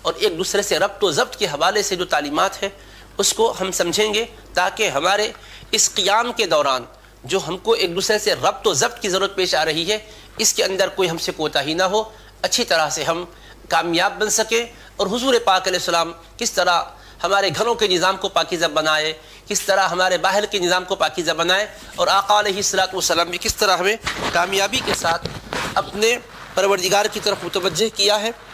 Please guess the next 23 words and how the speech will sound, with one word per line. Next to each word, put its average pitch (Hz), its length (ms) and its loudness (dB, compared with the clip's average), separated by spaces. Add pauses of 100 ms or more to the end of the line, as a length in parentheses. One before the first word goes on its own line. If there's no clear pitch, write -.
(160)
इस 220 100 2
सिलसिले 233 580 0
को 208 160 0
आप 180 260 0
हम 196 160 -2 (280)
गौर 180 220 4
करें। 160 260 -2 (460)
तो 196 80 0
रसूल 214 340 0
करीम 196 320 2
सल्लल्लाहु 180 580 0
ताला 170 280 2
अलैहि 165 240 -2
वालैहि 156 600 -2
वसल्लम 185 360 -2
की 190 160 -8 (420)
इस 175 220 -4
तालीम 190 380 2
की 202 140 -4
बरकतें 180 460 0
हमको 180 320 -2
हासिल 160 320 -2
होगी। 131 260 -6